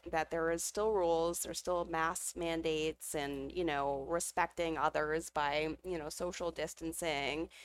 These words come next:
And on any given day that, you know, is pretty tough. Um, there's plenty of people that don't really believe in the regulations, obviously. And,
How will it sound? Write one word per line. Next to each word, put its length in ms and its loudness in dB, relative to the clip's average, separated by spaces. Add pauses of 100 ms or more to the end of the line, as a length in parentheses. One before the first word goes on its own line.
(280)
And 440 0
on 180 -2
any 260 -2
given 260 0
day 300 0
that, 380 0 (300)
you 140 -2
know, 200 -2
is 160 -2
pretty 300 0
tough. 420 2 (400)
Um, 680 -6 (720)
there's 220 2
plenty 320 -2
of 80 -4
people 360 -4
that 200 -2
don't 240 0
really 240 0
believe 420 -6
in 140 0
the 80 0
regulations, 840 -4
obviously. 880 -2 (520)
And, 580 -2